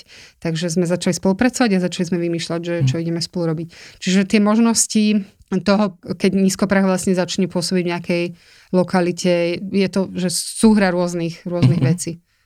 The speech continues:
Speaker 2: Keď hovoríš o tej Starej jedálni, čo je vlastne váš najnovší projekt, ak sa nemýlim, ktorý je konkrétne naviazaný na priestor. Stará jedálň je budova starej jedálne, ktorú ste zrenovovali a teraz ju využívate vlastne na rôzne aj tieto komunitné účely a prácu s mládežou.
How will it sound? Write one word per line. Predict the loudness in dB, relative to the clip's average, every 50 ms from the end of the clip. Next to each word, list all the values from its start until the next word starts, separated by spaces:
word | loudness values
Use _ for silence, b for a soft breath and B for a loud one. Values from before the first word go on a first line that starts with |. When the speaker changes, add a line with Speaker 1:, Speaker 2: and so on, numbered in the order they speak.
| b _
Speaker 2:
Keď | 0 2 2
hovoríš | 4 2 2 2 0 0 0
o | -2
tej | -2 -4
Starej | -4 0 0 2 2 2 2 0
jedálni, | 0 0 0 0 2 2 0 0 0 0 0 0 -2 -2 -4 b b b b b b b
čo | _ -2 0
je | 0
vlastne | 0 0 0 -2 -2 0
váš | 0 0 0
najnovší | 0 0 0 0 -2 -4 -4 -4 -4 -4
projekt, | -4 -2 -2 -2 -2 -2 -4
ak | -8 -10 -8
sa | -4 -2 0
nemýlim, | 0 0 2 0 0 0 0 0 0 0 -2 -2 -4 -8 -16 -20 -4
ktorý | -2 0 0 2 2
je | 0 0 -2 -4 -6 -12 -8
konkrétne | _ -2 -2 0 0 0 -2 0 0 0
naviazaný | 0 0 0 0 0 0 0 0 0
na | 0 0 -2
priestor. | -4 -4 -6 -6 -6 -6 -6 -6
Stará | -6 -4 -2 0 0 2 2 0
jedálň | 0 0 2 0 0 0 0 0
je | 0 0 0 -2 -4 -4 -4
budova | -2 0 0 2 2 2 0
starej | -2 0 0 0 0 0 0
jedálne, | 0 2 2 2 2 0 -2 -2 -4
ktorú | -4 -4 -4 -4 -4 -6
ste | -6 -4 -2
zrenovovali | 0 0 2 2 2 0 0 0 0 0 0 -2 -2 -2 -4 -4
a | -6 -10 B B B
teraz | -4 -2 0 0 0
ju | 0 -2
využívate | -2 -2 -2 -2 -2 -2 -4 -4 -4 -6
vlastne | -6 -6 -6 -4 -2 -2 -2
na | 0
rôzne | 0 0 0 0 0 0 0 0
aj | 0 0 -2
tieto | -4 -4 -6 -4
komunitné | -2 -2 0 0 0 -2 -2 -4 -4 -2
účely | -2 -4 -4 -4 -4 -4 -2
a | -2 -4
prácu | -4 -6 -10 -8 -8 -6 -4
s | -2
mládežou. | 0 0 0 0 0 0 0 0 -2